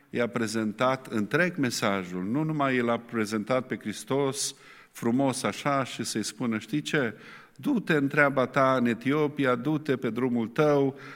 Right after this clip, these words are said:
vezi-ți de drum, dar să nu uiți că este un Hristos, să nu uiți că este un Dumnezeu, să nu uiți că Dumnezeu l-a trimis pe Fiul Său.”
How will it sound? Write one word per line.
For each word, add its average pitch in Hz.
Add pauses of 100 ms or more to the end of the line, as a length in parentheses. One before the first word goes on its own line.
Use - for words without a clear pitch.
(140)
vezi-ți 131
de 120
drum, 135
dar 123
să 135
nu 165
uiți 151
că 139
este 135
un 117
Hristos, 107
să -
nu 127
uiți 147
că -
este 135
un 117
Dumnezeu, 110 (300)
să -
nu 147
uiți 165
că 147
Dumnezeu 131
l-a 135
trimis 123
pe 113
Fiul 107
Său.” 95